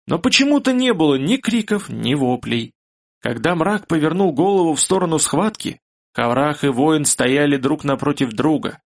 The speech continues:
напряженно разговаривали. Хаврах загибал пальцы, воин сперва следил, потом ругнулся,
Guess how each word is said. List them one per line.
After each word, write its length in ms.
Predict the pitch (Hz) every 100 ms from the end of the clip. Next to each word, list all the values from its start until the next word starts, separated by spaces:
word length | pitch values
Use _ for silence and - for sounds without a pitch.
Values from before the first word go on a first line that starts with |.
| _ -
напряженно 640 | 110 110 120 117 123 120
разговаривали. 800 | 120 120 127 113 104 98 92 - _ _ _ _ _ _ _ -
Хаврах 420 | 135 131 185 190
загибал 460 | 170 156 147 160 151
пальцы, 600 | 147 143 135 147 139 - -
воин 400 | 110 123 147 135
сперва 400 | - 135 131 127
следил, 580 | - 120 113 139 127 - _ -
потом 320 | 127 175 196
ругнулся, 720 | 165 131 143 165 147 151 135